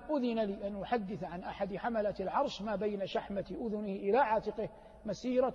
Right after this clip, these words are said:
سبعمائة عام". قال الله: "الذين يحملون العرش"، ثم قال: "ومن حوله"، أي هناك ملائكة آخرون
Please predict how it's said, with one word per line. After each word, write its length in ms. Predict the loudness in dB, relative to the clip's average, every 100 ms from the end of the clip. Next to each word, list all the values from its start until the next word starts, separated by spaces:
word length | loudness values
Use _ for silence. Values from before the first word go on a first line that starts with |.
| -2
سبعمائة 760 | -2 -2 -2 -4 -2 0 2
عام". 140 | 0 0 -10 -20 -20 -20 -20 -20 -20 -20 -20 -20 -20 -20 -20 -20 6
قال 180 | 12 12
الله: 320 | 12 10 6
"الذين 280 | 8 8 10
يحملون 480 | 6 6 4 4 4
العرش"، 480 | 2 0 -6 -12 -14 -18 -20 -2
ثم 260 | 0 4 2
قال: 420 | 2 0 0 4
"ومن 260 | 10 10 8
حوله"، 400 | 6 6 6 -2 -6 -12 -18 -20 4
أي 140 | 4
هناك 420 | 6 8 8 10 10
ملائكة 760 | 10 12 12 12 2 8 10
آخرون 480 | 10 12 12 12 4